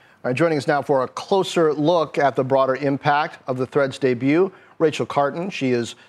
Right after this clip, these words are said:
social media consultant for companies like Kava and West Elm,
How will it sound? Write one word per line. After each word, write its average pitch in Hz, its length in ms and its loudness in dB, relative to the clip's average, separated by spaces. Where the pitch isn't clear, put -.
social 143 320 0
media 127 200 0
consultant 131 560 -2
for 123 120 -4
companies 131 420 -4
like 120 220 -2
Kava 135 300 2
and 120 120 -2
West 123 260 -2
Elm, 127 280 0